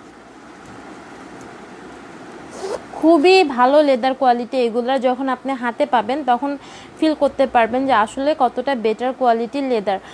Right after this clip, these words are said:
অনেক soft, অনেক long lasting হবে এই ব্যাগগুলা।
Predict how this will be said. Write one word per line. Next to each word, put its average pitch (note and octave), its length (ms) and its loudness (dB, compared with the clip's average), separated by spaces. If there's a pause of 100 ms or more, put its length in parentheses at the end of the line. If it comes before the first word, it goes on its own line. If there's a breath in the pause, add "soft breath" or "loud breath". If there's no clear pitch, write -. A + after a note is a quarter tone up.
(200 loud breath)
অনেক C#4 420 -2
soft, D#4 320 2
অনেক C#4+ 300 -2
long B3 220 2
lasting B3 380 -4
হবে A#3 240 -2
এই G#3 80 -4
ব্যাগগুলা। G3 500 -6